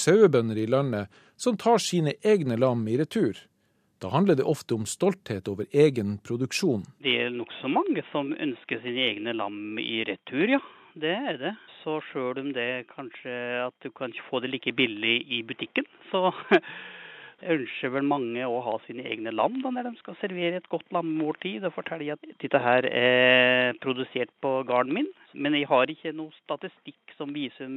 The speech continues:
Speaker 2: retur til lam har gått opp og ned, men jeg, jeg har litt inntrykk at det er ganske mange lam som, eh, går som returlam, ja.
Speaker 1: Hva tenker du om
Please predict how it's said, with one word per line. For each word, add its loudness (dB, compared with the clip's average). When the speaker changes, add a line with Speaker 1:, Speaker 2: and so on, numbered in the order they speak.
Speaker 2:
retur -8
til -10
lam -10
har -8
gått -8
opp -10
og -6
ned, -2
men -4
jeg, -6
jeg -10
har 2
litt -6
inntrykk -6
at -14
det 0
er 0
ganske -4
mange 2
lam 4
som, -4
eh, -6
går -2
som -6
returlam, -4
ja. -2
Speaker 1:
Hva -4
tenker 4
du 4
om 4